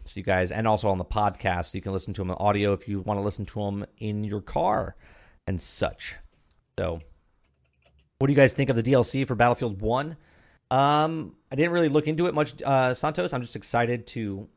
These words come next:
<clears throat> play it as the French, yeah, on a board. Hopefully, do we know any details on it as far as how many, how many maps they're adding,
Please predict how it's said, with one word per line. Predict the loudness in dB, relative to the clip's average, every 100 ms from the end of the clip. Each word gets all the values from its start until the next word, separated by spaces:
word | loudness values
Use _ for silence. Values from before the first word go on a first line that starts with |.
| _ _
<clears throat> | -6 -6 -10
play | -2 0
it | 0
as | -2 -6
the |
French, | -10 -6 -6 -6 -10 -16 -10
yeah, | -10 -6
on | -6
a | -6
board. | -4 -4 -4 -8 _ _
Hopefully, | -2 -2 0 -2 -2
do | -2
we | 2
know | 2
any | 2 0
details | -2 -2 -2 -2
on | -2 -4
it | -6
as | -8 -4
far | 0 2
as | 2 0 -6 -18 _ _ _ _ _ _ _ _ -2
how | 0
many, | 0 -2 -6 _ _ _
how | -2
many | 0
maps | 2 2 0 -2
they're | -2
adding, | 0 0 -2 -8